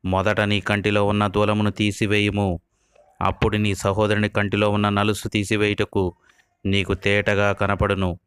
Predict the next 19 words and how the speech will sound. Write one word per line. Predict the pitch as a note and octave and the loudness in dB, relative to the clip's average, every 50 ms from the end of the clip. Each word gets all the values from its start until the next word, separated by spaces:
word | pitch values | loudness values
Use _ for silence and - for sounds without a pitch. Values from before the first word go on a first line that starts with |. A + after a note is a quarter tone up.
| _ _ _ _ _ _ _ _ _ - | _ _ _ _ _ _ _ _ _ -2
ఏ | G2 G2 G#2 G#2 G#2 | 0 2 2 2 2
మంచి | G#2 G2+ G2+ G#2 G2+ - A2 G2+ - | 0 0 0 -2 -2 -2 -4 -2 -2
చెట్టును | G#2+ G2+ - - G#2+ G#2+ G#2 G2 F2+ F2 - - _ _ _ _ _ _ _ _ _ _ _ - | -2 -2 0 0 0 0 0 0 0 -2 -4 -10 _ _ _ _ _ _ _ _ _ _ _ -2
పనికి | A2 G2+ G2+ G#2 G2+ - A2 | 0 0 0 0 0 0 0
మాలిన | G#2+ G#2 G#2 G2+ G2+ G2+ G2+ G2 | 2 2 2 2 2 0 0 -2
ఫలములు | - - G2+ G#2 G#2 G#2 G#2+ G#2 G2+ | -2 -2 -2 0 0 0 0 0 -2
ఫలింపవు. | - - G#2 G#2 G#2+ G#2+ G#2 - A2 G#2 G2 G2+ F#2 F2 - _ _ _ _ _ _ _ _ _ _ _ _ G2+ | -2 -2 0 0 0 0 0 0 0 0 0 0 -2 -2 -4 _ _ _ _ _ _ _ _ _ _ _ _ -2
పనికి | G2 G2 G#2 G2 - G#2+ | 0 0 0 -2 0 0
మాలిన | G2+ G#2 G#2 G#2 G#2+ G#2+ G#2+ | 0 2 2 2 2 2 0
చెట్టు | G#2+ G2 - A2+ G#2+ - _ - G#2+ F#2+ E2+ E2 - _ _ _ _ _ _ _ _ - | 0 0 -2 -2 -4 -2 _ -2 -2 -2 -2 -4 -8 _ _ _ _ _ _ _ _ -2
మంచి | G2 G2 G2+ G#2 G#2 - A2 | 0 0 0 0 -2 -2 -4
ఫలములను | F#2+ - G#2 G2 G2+ G2+ G#2 G2+ G#2 G#2 G#2 | -2 -2 -2 0 0 0 0 0 0 0 -2
ఫలించదు. | G2 - G#2 G#2 G#2+ G#2+ G#2 - - G2+ G2 G#2 F#2+ E2 - - _ _ _ _ _ _ _ _ _ _ _ | 0 -2 0 0 0 0 -2 0 0 0 0 0 -2 -4 -6 -12 _ _ _ _ _ _ _ _ _ _ _
ప్రతి | - G2 G2 F#2+ - G2+ G2 - A2 | -2 -2 0 0 0 -2 -2 -2 -4
చెట్టు | G2+ - _ _ A2 G#2 G#2+ | -4 -4 _ _ 0 0 2
దాని | F#2+ G#2+ G#2 G#2 G2+ G2 | 2 2 0 0 0 -2
ఫలముల | - - G#2 G#2 G2+ A2 G#2+ G#2 | -2 -2 -2 0 0 0 0 2
వలన | G2+ G#2 G2+ G2+ G2+ G2+ | 2 2 2 2 0 -2
తెలియబడును. | G2 - G2+ G2+ G#2 G#2 G2 G2 G2+ G#2 G2+ G2+ F#2+ F2 E2+ | -2 -2 0 0 0 0 0 0 0 0 0 0 0 -2 -4